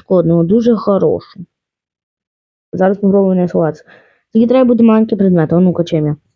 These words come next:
М, я маленький? О, да, якраз ідеально я маленький. Так, тепер треба по дереву ще запригнути.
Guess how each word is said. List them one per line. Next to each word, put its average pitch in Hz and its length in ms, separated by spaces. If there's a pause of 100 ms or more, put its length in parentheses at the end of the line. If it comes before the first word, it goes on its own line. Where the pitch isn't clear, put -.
(1120)
М, 175 580 (220)
я 175 140
маленький? 190 540 (180)
О, 170 220
да, 165 200
якраз 185 520
ідеально 165 360
я 160 80
маленький. 160 420 (720)
Так, 185 340
тепер 233 260
треба 233 220
по 226 60
дереву 180 360
ще 170 160
запригнути. 175 680